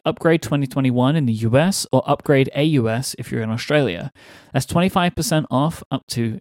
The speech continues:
ten dollar value and zero delivery fees on your first order when you download the DoorDash app in the App Store and use the code upgrade twenty twenty-one. Or for our Australian upgradians, just use upgrade A U S. That is upgrade twenty twenty-one for the U S, upgrade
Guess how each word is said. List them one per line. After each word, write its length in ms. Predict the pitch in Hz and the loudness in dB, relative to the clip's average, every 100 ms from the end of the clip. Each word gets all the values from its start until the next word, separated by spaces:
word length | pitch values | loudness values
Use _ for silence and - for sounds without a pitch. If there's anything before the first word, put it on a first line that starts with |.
| _ | _
ten 240 | - 165 170 | -4 -2 2
dollar 220 | 147 127 | 4 4
value 520 | 120 113 113 117 131 | 0 -2 -2 0 0
and 100 | 117 | 0
zero 280 | 113 139 170 | 0 4 4
delivery 340 | 147 135 123 | 4 -2 -2
fees 320 | 117 127 123 120 | -4 -2 -2 -2
on 80 | |
your 100 | 110 | -4
first 360 | 107 117 147 - | -2 0 0 0
order 280 | 113 120 151 - - - | 0 0 -4 -8 -20 -8
when 120 | 143 | -4
you 80 | 151 | 0
download 440 | 185 185 180 170 | 2 2 2 2
the 60 | - | 2
DoorDash 400 | 143 147 143 139 | 4 4 2 0
app 180 | 135 131 | -2 -2
in 60 | |
the 140 | 127 117 | -4 -4
App 160 | 113 | -4
Store 340 | - 113 117 143 | -6 -2 0 0
and 100 | 120 | -2
use 140 | 113 | -4
the 80 | - | -6
code 260 | - 120 - | -4 -4 -4
upgrade 340 | 131 - 117 | -6 -2 -2
twenty 220 | - 113 110 | -2 -4 -2
twenty-one. 500 | 113 110 135 135 - - - | -4 0 0 0 -4 -18 -10
Or 60 | 123 | -6
for 260 | 123 120 | 0 4
our 140 | 117 117 | 4 2
Australian 500 | - 127 123 123 113 | -2 0 2 2 0
upgradians, 720 | - 131 147 117 123 - - | -2 0 2 2 0 -6 -6
just 240 | 123 - | -6 -4
use 220 | 113 117 - | -6 -6 -4
upgrade 500 | 139 - 131 113 - | -6 0 2 2 -4
A 80 | 120 | -6
U 260 | 117 117 113 | 0 0 0
S. 340 | 98 - - - - - - - | -4 -8 -10 -14 -20 -20 -18 0
That 160 | 131 120 | 2 2
is 120 | - | 2
upgrade 340 | 165 139 175 165 | 0 2 2 2
twenty 220 | 156 147 | -2 -2
twenty-one 380 | 143 135 135 127 | 0 2 2 0
for 100 | 117 | 0
the 100 | 117 | 2
U 160 | 123 | 4
S, 220 | 123 123 - | 4 2 0
upgrade 480 | 180 165 135 127 | 2 4 2 2